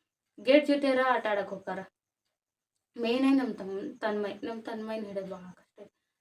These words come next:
ಅವು ಆಡುಗಳು ಇರ್ತಾವಲ್ರಿ, ಅವು ಮಕ್ಳು ಹಂಗಲ್ಲ. ಒಂದೇನೋ ಪ್ರಾಣಿ ಬರ್ತಂದ್ರೆ ಅವ್ನ, ಅವುಗಳಿಂದ ಓಡಾಡೋದು ಮಾಡ್ತಾರ. ಅವ್ರಿಗೆ ಆಟ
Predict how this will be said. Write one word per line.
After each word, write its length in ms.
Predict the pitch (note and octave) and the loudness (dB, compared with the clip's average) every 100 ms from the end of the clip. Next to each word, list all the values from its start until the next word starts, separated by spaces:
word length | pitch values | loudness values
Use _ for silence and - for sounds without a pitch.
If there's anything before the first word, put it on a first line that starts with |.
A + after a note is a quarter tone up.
| - | -16
ಅವು 120 | A3 | -2
ಆಡುಗಳು 520 | A3 A3 A3 A3 A3 G#3 | 2 2 0 -2 -4 -2
ಇರ್ತಾವಲ್ರಿ, 360 | B3 A#3+ G#3 | -6 -6 -6
ಅವು 180 | G#3 A3+ | -4 -4
ಮಕ್ಳು 360 | A#3 A3 - C4+ | -4 -4 -4 -4
ಹಂಗಲ್ಲ. 340 | A#3 G#3+ G#3 | -4 -4 -2
ಒಂದೇನೋ 340 | G3+ G#3 A3 | -4 -6 -8
ಪ್ರಾಣಿ 340 | A3+ A3+ G#3+ G#3+ | -6 -6 -6 -6
ಬರ್ತಂದ್ರೆ 420 | G#3 G3+ G#3+ G#3 | -6 -6 -4 -4
ಅವ್ನ, 260 | G3+ G3 F#3+ _ _ _ - | -6 -8 -14 _ _ _ -2
ಅವುಗಳಿಂದ 520 | G#3 G#3 G#3+ G#3+ G#3+ | -2 0 -2 -2 -4
ಓಡಾಡೋದು 640 | G3+ G3+ G3+ G3 G3 G3 | -2 2 2 2 -2 -6
ಮಾಡ್ತಾರ. 300 | G3 G3 A3 | -8 -4 -2
ಅವ್ರಿಗೆ 260 | A3 A3 G#3+ | -2 -2 -6
ಆಟ 240 | G#3 | -8